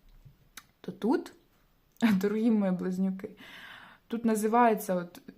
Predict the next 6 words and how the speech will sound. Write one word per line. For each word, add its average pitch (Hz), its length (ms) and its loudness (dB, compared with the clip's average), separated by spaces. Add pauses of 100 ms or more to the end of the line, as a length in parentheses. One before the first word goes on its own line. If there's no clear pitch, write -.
(640)
відрізати 226 1600 2
себе 190 340 0
від 202 280 -2
усього 247 760 2
просто 165 580 -6 (180)
і 269 380 6